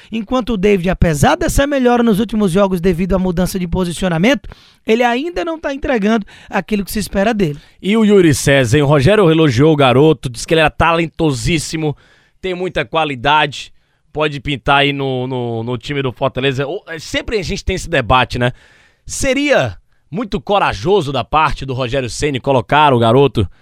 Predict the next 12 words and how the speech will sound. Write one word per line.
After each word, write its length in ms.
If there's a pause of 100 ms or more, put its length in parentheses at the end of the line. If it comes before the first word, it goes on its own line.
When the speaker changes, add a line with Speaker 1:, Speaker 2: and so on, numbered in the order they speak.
(540)
Speaker 2:
no 100
lugar 300
do 100
David 440
diante 440
logo 380
de 100
um 60
clássico 560
contra 260
o 60
Ceará? 440